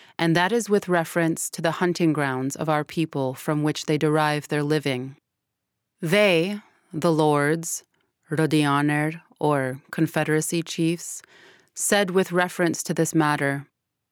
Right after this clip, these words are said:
'We shall now do this. We shall only have one dish, or bowl, in which will be placed one beaver's tail, and we shall all have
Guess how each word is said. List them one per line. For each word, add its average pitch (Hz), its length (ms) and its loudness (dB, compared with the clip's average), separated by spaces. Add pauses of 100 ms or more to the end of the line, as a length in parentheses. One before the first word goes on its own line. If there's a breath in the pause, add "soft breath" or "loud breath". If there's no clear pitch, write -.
(200)
'We 208 120 6
shall 208 220 4
now 202 240 6
do 214 220 2
this. 165 580 -2 (640)
We 226 100 4
shall 226 300 2
only 233 380 4
have 180 340 0
one 165 320 2
dish, 151 540 0 (160)
or 170 180 4
bowl, 147 560 0 (400 loud breath)
in 196 180 4
which 208 240 4
will 208 120 4
be 202 100 4
placed 214 460 0
one 196 280 2
beaver's 185 460 2
tail, 147 500 -2 (240 loud breath)
and 185 200 2
we 202 80 4
shall 202 240 2
all 214 240 6
have 190 340 0